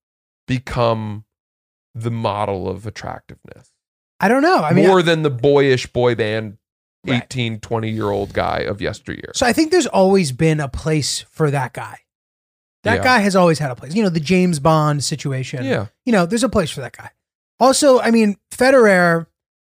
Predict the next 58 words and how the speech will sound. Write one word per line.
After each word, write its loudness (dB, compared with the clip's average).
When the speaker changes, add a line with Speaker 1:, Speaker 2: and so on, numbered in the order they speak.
Speaker 2:
he -2
also, 4
let's -4
not -4
forget, -4
there's -4
other 0
things -2
about -2
him -4
that -8
make -8
him -6
the -6
man. -8
I -18
mean, -4
how 0
graceful -2
his -4
fucking -6
tennis -10
game -10
is. -12
Speaker 1:
Yeah, -6
he's -8
worth -4
a -12
billion -8
Speaker 2:
He's -6
worth -2
a 0
Speaker 1:
plus 0
Speaker 2:
billion 0
do-, -4
Speaker 1:
dollars. -6
Speaker 2:
plus -2
dollars. 0
Speaker 1:
Yeah. -6
Speaker 2:
And 0
bro, 6
he 0
put 0
two 0
sets -2
of -6
fucking -4
twins -2
in -6
his -8
wife. -10
And 2
this 0
is -8
org-, 4
Speaker 1:
<laughs> -8
Speaker 2:
organically, 2
bro. -12